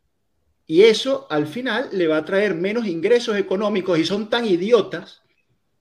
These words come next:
que no se dan cuenta de eso. Porque le, eh, si, si es un business, ¿no? Si lo que les importa es el dinero, de pinga. Pero tú deberías poder ir un poquito más allá. No, no digo mucho, ¿no? Porque son dos grados de pensamiento.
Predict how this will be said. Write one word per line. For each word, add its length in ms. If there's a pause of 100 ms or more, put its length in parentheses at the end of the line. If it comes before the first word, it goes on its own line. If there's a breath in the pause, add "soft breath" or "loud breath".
(300)
que 120
no 100
se 120
dan 160
cuenta 340
de 120
eso. 200 (400)
Porque 240
le, 240
eh, 220
si, 180
si 160
es 60
un 160
business, 500
¿no? 140
Si 100
lo 100
que 140
les 140
importa 380
es 60
el 120
dinero, 480 (360)
de 140
pinga. 500 (440 soft breath)
Pero 260
tú 380
deberías 380
poder 460 (140)
ir 460
un 280
poquito 400
más 200
allá. 240
No, 200
no 140
digo 240
mucho, 320
¿no? 100
Porque 260 (180 loud breath)
son 440
dos 200
grados 340
de 60
pensamiento. 800